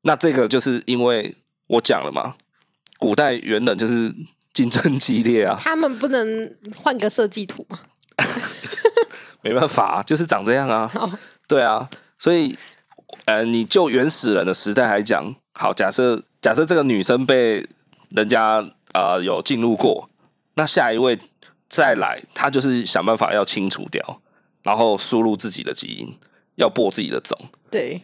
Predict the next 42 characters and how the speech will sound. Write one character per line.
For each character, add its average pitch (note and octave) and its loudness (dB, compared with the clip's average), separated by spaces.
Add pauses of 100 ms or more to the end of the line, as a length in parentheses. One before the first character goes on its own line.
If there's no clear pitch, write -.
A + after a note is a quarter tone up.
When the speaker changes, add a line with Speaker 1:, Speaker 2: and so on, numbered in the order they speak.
(120)
Speaker 1:
对 - -2
啊， - -14 (480)
这 D3+ 2
就 C#3+ 2
是 C#3 0
符 G#2 -4
合 F#2 0
我 F2+ 0
讲 D2 0
的 C#2+ -6
性 F#2+ -4
平 - -8 (380)
Speaker 2:
可 A#3+ -2
Speaker 1:
天 B2 0
性 G#2+ -2
论 G2 -2
啊。 - -12
Speaker 2:
这 F4 -4
根 E4 -4
本 A3 -4
就 C#4+ -4
没 B3 -2
有 G#3+ -2
办 G3+ -2
法 F#3 -2
清 F#3+ -8
除 F3 -8
掉 F3+ -6
啊。 F#3 -10 (440)
Speaker 1:
也 B2 2
许 A#2+ -2
以 F#2+ -2
前 - -4
的 C#2 -6
构 G2 0
造 F#2+ 0
有 - -6
吧， - -6
我 - -4
不 - -6
知 - -8
道。 - -8